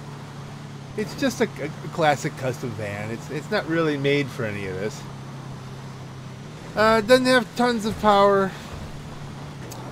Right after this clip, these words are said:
I did actually have a voiceover that went along with this. Um, spoiler alert, it does get up there eventually. It, uh,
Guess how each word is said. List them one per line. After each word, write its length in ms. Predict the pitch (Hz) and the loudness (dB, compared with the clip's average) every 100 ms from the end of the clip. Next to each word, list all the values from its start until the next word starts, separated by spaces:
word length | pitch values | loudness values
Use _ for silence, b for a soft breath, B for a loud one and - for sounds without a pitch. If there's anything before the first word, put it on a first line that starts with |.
| - - - - - - | -12 -14 -14 -14 -12 6
I 80 | 190 | 8
did 180 | 202 339 | 10 12
actually 360 | 403 - 254 | 10 8 0
have 200 | 185 214 | 4 4
a 80 | 170 | 4
voiceover 800 | 123 143 214 208 254 240 240 233 | 4 6 6 6 4 6 4 0
that 160 | 139 123 | 0 0
went 160 | 165 | 0
along 420 | 143 131 170 208 | 0 0 0 0
with 140 | 220 - | -4 0
this. 360 | 233 220 - - - - - - - - - - - - - - 139 | 0 0 -4 -10 -14 -14 -14 -14 -14 -14 -14 -14 -14 -14 -14 -10 0
Um, 460 | 139 143 143 147 151 | 2 2 0 -6 -8
spoiler 460 | - - 226 240 220 | -12 10 12 12 12
alert, 240 | 208 202 | 8 6
it 100 | 151 | 8
does 240 | 196 185 | 8 8
get 220 | 156 180 170 | 8 8 8
up 160 | 160 | 4
there 260 | 143 160 151 | 4 4 4
eventually. 640 | 127 147 143 - 143 180 - - - - - - - - - - - - - - - | 6 4 4 0 0 -2 -6 -14 -16 -16 -16 -16 -14 -14 -14 -14 -14 -12 -12 -12 -6
It, 140 | 165 139 147 | -4 -4 2
uh, 280 | 156 151 | 6 6